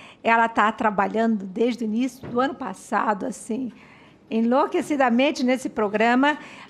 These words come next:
A partir do momento que nós apresentamos pra presidenta, ela também se entusiasmou, e aí ela convocou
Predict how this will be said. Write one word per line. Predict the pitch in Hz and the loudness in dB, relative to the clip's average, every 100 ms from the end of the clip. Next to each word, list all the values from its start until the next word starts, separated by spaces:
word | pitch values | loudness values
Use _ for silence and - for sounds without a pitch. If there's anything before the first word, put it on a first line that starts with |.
| - | 0
A | 240 | 2
partir | 247 262 254 311 | 4 2 0 -2
do | 339 | 0
momento | 294 269 262 262 | 0 2 0 -2
que | 254 | -4
nós | 254 285 | -2 -2
apresentamos | 262 - 269 269 240 294 294 | -2 -4 -2 0 2 2 0
pra | - 233 | 0 0
presidenta, | 233 233 202 254 247 254 | 0 -2 -2 0 0 2
ela | 220 - 226 220 226 | 0 2 2 2 2
também | 226 233 277 | 0 0 0
se | 285 | -2
entusiasmou, | 262 233 220 233 220 233 254 349 - - - - | -6 -4 0 0 2 2 4 2 -2 -18 -20 -4
e | 285 294 | 2 4
aí | 277 254 247 262 | 4 4 4 2
ela | 247 247 247 254 | 2 4 4 2
convocou | 254 277 254 220 214 254 254 277 | 2 2 4 2 2 2 4 2